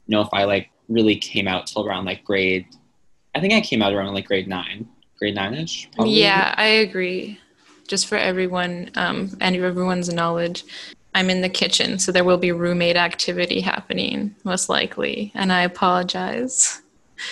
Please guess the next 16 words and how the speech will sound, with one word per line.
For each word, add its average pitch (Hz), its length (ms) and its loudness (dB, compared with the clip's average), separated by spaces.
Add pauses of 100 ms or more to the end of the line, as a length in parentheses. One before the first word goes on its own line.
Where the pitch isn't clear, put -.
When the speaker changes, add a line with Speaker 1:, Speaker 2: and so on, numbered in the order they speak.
(300)
Speaker 2:
But - 80 8
yeah, 240 100 8
I 202 80 6
think 226 180 6
you 269 80 6
came 262 160 6
out 254 120 8
in, 226 80 8
Speaker 1:
Or - 20 4
Speaker 2:
like, 190 160 4
grade 185 260 6
nine, 180 600 2
gr-, - 100 -2
Speaker 1:
Yeah. 240 140 6
Speaker 2:
ten 175 300 4
maybe? 226 480 2